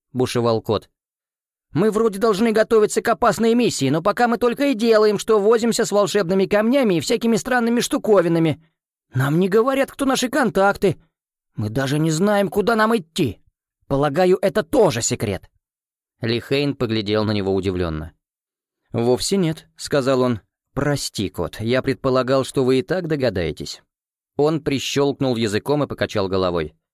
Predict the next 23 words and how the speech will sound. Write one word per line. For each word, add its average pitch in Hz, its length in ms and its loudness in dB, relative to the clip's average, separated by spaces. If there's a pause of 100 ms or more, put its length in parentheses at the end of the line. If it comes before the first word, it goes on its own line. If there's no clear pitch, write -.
(640)
"Никогда 123 640 -2
ничего 143 400 -2
не 123 160 0
следует 113 680 -2
предполагать", 87 840 -6 (200)
пробурчал 110 600 -2
он 104 100 -2
себе 92 240 -2
под 85 180 -4
нос. 78 280 -8 (520)
"Можете 175 440 -2
просто 143 540 -4
сказать 120 680 -2
нам, 85 300 -6 (100)
Лихейн?" 95 460 -6 (320)
попросила 113 480 -2
Соломенко, 151 560 -2
прежде 123 400 -2
чем 107 240 -2
кот 135 280 0
разразится 110 600 -2
очередной 95 440 -2
тирадой. 80 500 -6